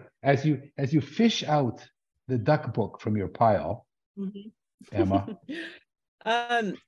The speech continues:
Speaker 2: you are, you're, you're right to use that term, um, slice of life, because that's a term that I use when people are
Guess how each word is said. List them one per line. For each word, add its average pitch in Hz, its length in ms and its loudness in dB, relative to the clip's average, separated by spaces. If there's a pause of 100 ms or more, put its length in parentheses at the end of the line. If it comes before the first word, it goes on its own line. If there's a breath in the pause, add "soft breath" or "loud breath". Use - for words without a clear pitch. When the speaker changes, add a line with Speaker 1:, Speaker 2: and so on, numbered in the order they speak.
(120)
Speaker 2:
you 262 300 0
are, 320 200 2 (300)
you're, 262 300 -2
you're 269 200 -4
right 254 460 0
to - 140 -4
use 247 240 2
that 233 180 0
term, 226 500 -4
um, 196 280 -2
slice 208 320 -2
of 233 120 -2
life, 285 380 -4
because 226 400 -2 (260 loud breath)
that's 233 240 -2
a 277 60 -2
term 254 280 -4
that 233 140 -4
I 208 100 -2
use 214 520 -4
when 214 240 -2
people 240 400 -2
are 190 320 2